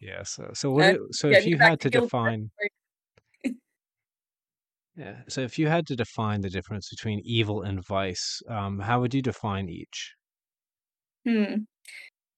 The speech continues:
Speaker 2: If I was put on the spot here, I would say vice is,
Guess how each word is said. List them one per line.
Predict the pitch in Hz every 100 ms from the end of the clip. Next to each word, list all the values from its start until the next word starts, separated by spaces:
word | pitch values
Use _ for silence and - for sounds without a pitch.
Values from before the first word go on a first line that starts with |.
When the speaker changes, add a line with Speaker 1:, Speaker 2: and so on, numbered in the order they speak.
| _ _ _ _ -
Speaker 2:
If | 269 285
I | 269
was | 233 262
put | -
on | 311
the | 262
spot | - 214 -
here, | 214 196 -
I | 226
would | 240 220
say | 262 247 233 -
vice | 214 247 311 339 - - -
is, | 254 247 233 220 -